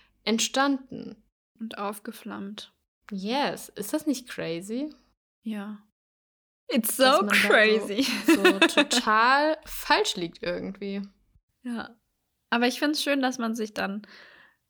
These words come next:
Speaker 2: jetzt auch so ein bisschen damit auseinandersetzt und irgendwie hier das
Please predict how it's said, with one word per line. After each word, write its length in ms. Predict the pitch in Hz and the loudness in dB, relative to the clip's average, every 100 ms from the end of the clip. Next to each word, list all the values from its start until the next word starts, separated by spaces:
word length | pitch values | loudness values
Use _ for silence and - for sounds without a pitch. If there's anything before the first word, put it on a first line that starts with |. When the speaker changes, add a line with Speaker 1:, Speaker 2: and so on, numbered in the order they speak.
| _ | _
Speaker 2:
jetzt 680 | 220 226 220 - - - _ _ | -2 -2 -4 -8 -10 -12 _ _
auch 160 | 208 208 | -6 -4
so 140 | 208 | -4
ein 40 | |
bisschen 640 | 190 190 - 185 180 180 214 | -6 -6 -6 -6 -6 -10 -6
damit 520 | 185 185 175 - - _ - | -4 -4 -6 -10 -18 _ -10
auseinandersetzt 1040 | 196 185 180 - 220 269 285 277 - - | -8 -6 -6 -6 -6 -4 -4 -8 -12 -10
und 280 | 262 247 - | -10 -10 -12
irgendwie 800 | 254 247 240 - 240 240 240 226 _ | -8 -8 -8 -12 -10 -10 -12 -16 _
hier 460 | _ 254 247 247 247 | _ -12 -10 -10 -12
das 280 | 247 247 - | -14 -16 -20